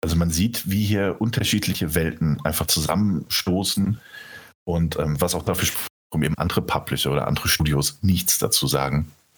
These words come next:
Ähm, da ist einfach eine interne, ähm, ähm, Leitlinie, eine Richtlinie,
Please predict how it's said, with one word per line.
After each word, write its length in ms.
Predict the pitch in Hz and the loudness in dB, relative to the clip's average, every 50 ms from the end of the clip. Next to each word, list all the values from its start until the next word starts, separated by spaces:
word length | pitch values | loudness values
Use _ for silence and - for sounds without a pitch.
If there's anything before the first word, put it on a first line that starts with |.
| _ _ _ - - _ _ _ _ _ _ _ _ _ - | _ _ _ -20 -20 _ _ _ _ _ _ _ _ _ -4
Ähm, 300 | - 82 80 80 78 71 - - - - - - - - - - | -2 0 0 0 0 -2 -4 -10 -18 -16 -16 -16 -16 -16 -8 -4
da 100 | 85 82 | -2 0
ist 140 | 76 - 98 | 0 2 2
einfach 220 | 92 82 - 80 | 2 2 2 0
eine 180 | 76 82 82 - | 2 2 0 0
interne, 640 | - 98 101 95 - 98 87 87 87 85 85 82 82 - - _ - - - - _ _ _ _ _ _ _ _ _ _ - | 0 0 0 0 0 0 0 2 2 2 0 -2 -4 -8 -16 _ -20 -20 -20 -20 _ _ _ _ _ _ _ _ _ _ -4
ähm, 160 | - 90 80 | -2 0 0
ähm, 200 | - 90 90 90 | 0 0 0 2
Leitlinie, 640 | 85 87 104 120 117 - - - 110 107 117 113 101 | 2 2 0 0 0 -2 -4 -2 0 0 2 2 2
eine 180 | 90 87 85 | 2 2 2
Richtlinie, 800 | 95 120 131 - - - 120 123 131 135 135 131 131 139 139 139 | 2 2 2 0 -4 -4 -2 0 0 2 2 2 0 0 0 -2